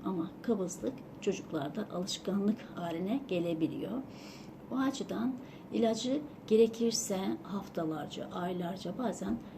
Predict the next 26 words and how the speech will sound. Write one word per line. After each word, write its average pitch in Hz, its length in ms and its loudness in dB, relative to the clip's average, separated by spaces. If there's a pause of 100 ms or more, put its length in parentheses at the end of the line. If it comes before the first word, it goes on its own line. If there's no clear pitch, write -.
(140)
yıllarca 202 440 4
da 226 200 0
kullanmak 175 480 0
gerekebiliyor. 156 720 0 (680)
Ee, 175 220 0
çocuklar 240 720 2 (180)
büyüyen 214 580 6
vücut 185 300 -2
oldukları 175 560 2
için - 360 2 (320)
bir 285 180 10
süre 185 280 0
ilaç 202 420 2
kullanmak 180 720 2
onlarda 190 440 4
alışkanlık 190 680 0
yapmaz 185 520 0
genelde. 208 540 -2 (320)
Halbuki 247 460 4
düzenli 233 580 8 (240)
bu - 80 0
ilaç 247 440 4
desteğiyle 190 760 8
düzenli 202 440 0
tuvalet 196 420 2
alışkanlığı 165 640 -2